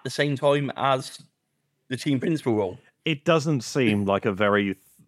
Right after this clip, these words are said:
Speaker 2: well thought out plan,
Speaker 1: No.
Speaker 2: does it?
Speaker 1: And
Speaker 2: It, yeah. <laughs>
Speaker 1: And, and also, you've only got to look at McLaren's development route last year.
Speaker 2: Oh,
Speaker 1: They,
Speaker 2: yeah.
Speaker 1: they took that wrong turn over the winter and,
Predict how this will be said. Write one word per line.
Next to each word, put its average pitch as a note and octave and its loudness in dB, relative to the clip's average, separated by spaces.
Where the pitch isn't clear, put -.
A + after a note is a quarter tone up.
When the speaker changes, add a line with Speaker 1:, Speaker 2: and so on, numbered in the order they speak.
Speaker 2:
well F#2 0
thought F#2+ -2
out F2+ 0
plan, D#2+ -2
Speaker 1:
No. A2+ 4
Speaker 2:
does F#2 -2
it? F2+ -2
Speaker 1:
And G2+ 2
Speaker 2:
It, G2+ -2
yeah. D#2 -2
<laughs> A2 -10
Speaker 1:
And, D#3+ 2
and E3+ 2
also, D3 2
you've B2 -4
only D3+ 2
got D3 4
to C#3 0
look B2 -2
at A2+ 0
McLaren's B2 0
development A2 -2
route A2 -12
last G2+ -10
year. A#2 0
Speaker 2:
Oh, A2+ 4
Speaker 1:
They, D2+ 0
Speaker 2:
yeah. F2 0
Speaker 1:
they D3 4
took C#3+ -4
that A2+ -8
wrong D#3 0
turn G#2+ -4
over C3+ -2
the D3 -6
winter A2 -6
and, B2 0